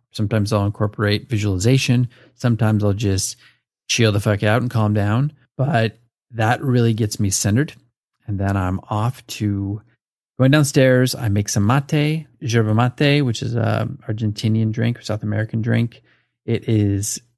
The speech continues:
highly caffeinated, but it's something you can sip throughout the day. And what it does is it keeps me fresh throughout the day. It keeps me focused, but also it doesn't give you the jitters as much as, like, regular coffee does.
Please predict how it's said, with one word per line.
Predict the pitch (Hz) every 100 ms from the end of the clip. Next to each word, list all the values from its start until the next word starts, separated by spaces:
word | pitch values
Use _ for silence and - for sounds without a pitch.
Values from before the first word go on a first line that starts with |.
| _
highly | - 123 117
caffeinated, | - 123 110 107 117 135 - -
but | 107 101 -
it's | - 110 104
something | 117 110
you | 104
can | 110 101
sip | - 107
throughout | - 110 98 -
the |
day. | 107 117 123 123 127 - _ _ _ _ _
And | 110 104 101 101 98 -
what | - 135 123
it |
does | 107 120 135 113
is | 95
it | 98 98 _
keeps | - 185 175 -
me | 131
fresh | 110 - 101 117 -
throughout | 120 110 110
the |
day. | 110 110 113 113
It |
keeps | - 117 - 117
me | 110 107 104 - - _
focused, | 120 123 170 - 143
but | 113 101
also | 113 113 - 113 104 104 - _
it | 123
doesn't | 143 170
give | 175
you | 147
the |
jitters | 101 110 104 113 117
as | 110
much | 110 -
as, | 98
like, | 104 95
regular | 95 101 95
coffee | 101 - 98 120
does. | 120 139 165